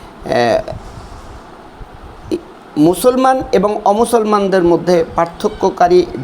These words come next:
বিষয়ই হচ্ছে তাওহীদ ও শিরক। তাওহীদ অর্থাৎ একত্ববাদ, আর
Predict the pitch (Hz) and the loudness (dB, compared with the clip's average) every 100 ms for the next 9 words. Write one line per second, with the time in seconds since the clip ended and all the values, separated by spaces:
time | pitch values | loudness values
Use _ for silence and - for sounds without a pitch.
0 | 123 151 - 208 240 190 190 170 143 110 | -2 0 2 2 2 0 -2 2 2 0
1 | - - - - - - - - - - | -6 -20 -20 -20 -20 -16 -16 -16 -10 -2
2 | 156 170 202 220 214 - 151 - 135 - | 2 2 2 -2 -2 0 0 2 -2 -2
3 | - - - - - - - - - - | -10 -18 -20 -20 -20 -20 -20 -18 -16 -16
4 | - - - - - - 185 208 220 208 | -18 -20 -20 -20 -18 -2 0 2 2 0
5 | 214 196 196 196 - - - 151 170 170 | 0 0 0 -2 -12 -20 -6 -2 -2 -2
6 | 175 175 190 190 - - - - - - | 0 0 -2 -8 -16 -18 -20 -20 -20 -20
7 | - - - 143 | -20 -20 -10 -4